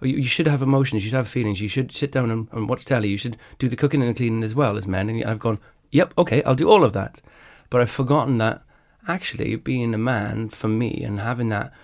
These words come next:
manly energy is to, to say, "I, I, I have, I have got this energy and I'd like to express it. And if I suppress it, I'm gonna express it in a really passive-aggressive way to people I care about."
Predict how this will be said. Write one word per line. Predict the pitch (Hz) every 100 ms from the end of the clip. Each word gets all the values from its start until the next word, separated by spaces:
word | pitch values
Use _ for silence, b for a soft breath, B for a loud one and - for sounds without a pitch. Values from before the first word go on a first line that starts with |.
| B -
manly | 110 110 113 117 113 107 104
energy | 113 117 107 87 107 123 135 B B -
is | 143 139
to, | - 147 139 - -
to | 143
say, | 139 147 147 151 151 151 98
"I, | 98 85 - 87 -
I, | 180 -
I | 185
have, | 208 330 -
I | - 160
have | 135 214 330 -
got | 127 117
this | 107 98
energy | 98 95 92 117 87
and | 143 151 B B B
I'd | 147 139
like | 135 135
to | 139
express | 135 - 165 190 -
it. | - - B B B B -
And | 123 123 127
if | 131
I | 170
suppress | 175 139 170 170 -
it, | 110
I'm |
gonna | 117 127
express | 120 - - 131 131
it | 127
in | 110
a | 107 113
really | 135 196 202 180 - - b b b _
passive-aggressive | - 190 185 160 135 131 120 127 107
way | 117 113
to | -
people | 127 123 117
I |
care | 110 117 107
about." | 110 113 - -